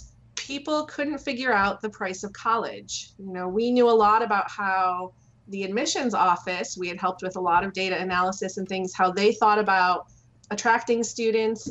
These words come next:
and offering financial aid. And then we heard from other friends who were having kids go through the college search process and realized there was so much information that those outside of colleges didn't have. And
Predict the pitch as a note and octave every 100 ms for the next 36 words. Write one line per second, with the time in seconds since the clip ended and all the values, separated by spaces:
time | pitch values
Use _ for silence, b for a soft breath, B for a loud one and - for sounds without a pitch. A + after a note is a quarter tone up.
0 | - F#3 F3 E3+ E3 E3 - _ _ _
1 | - - A3 G#3+ A#3+ A#3 A3 G3+ G3 G3
2 | F3+ G#3 G#3 A#3 B B _ G3+ G3 G3
3 | F#3+ F#3 - G3 G3 G#3 G3+ G3+ F3+ F3+
4 | D4 D#4+ C#4+ C4+ A3+ A3 F#3+ F#3 F#3 F3+
5 | G3+ - _ - A#3+ A3 - G3+ G3+ G3+
6 | F#3+ F#3 F#3 G3 E3+ - - - G#3 F#3+
7 | G3 F3+ F#3+ G3+ G3 G3+ G3 G3 G3+ G3+
8 | - - A#3+ A#3+ A#3 A3 A3 G#3 A3 -
9 | F3 E3 F#3+ _ b b b _ G#3 F3+
10 | F#3 G3 F#3+ F#3+ A#3 A3 G#3 A3+ B3 G3+
11 | F3+ F#3 F#3 F#3 F3+ F3+ F#3+ - _ _
12 | - F#3+ F3 F#3 F#3 - G#3 F#3+ - C#4
13 | B3 F3 C4 E4+ _ _ G#3+ G3 F#3+ F#3